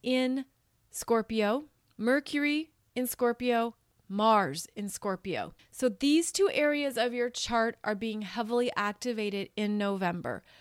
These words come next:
The Taurus and Scorpio placements,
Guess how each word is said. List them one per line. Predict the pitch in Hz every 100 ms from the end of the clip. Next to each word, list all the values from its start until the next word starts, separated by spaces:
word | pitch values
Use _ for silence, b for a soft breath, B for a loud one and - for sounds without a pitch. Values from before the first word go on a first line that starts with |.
| b b
The | 214
Taurus | - - 240 262 302 - - b b
and | 226 233
Scorpio | - - 240 247 262 247 233 247 - b _ -
placements, | 226 226 - 262 302 330 -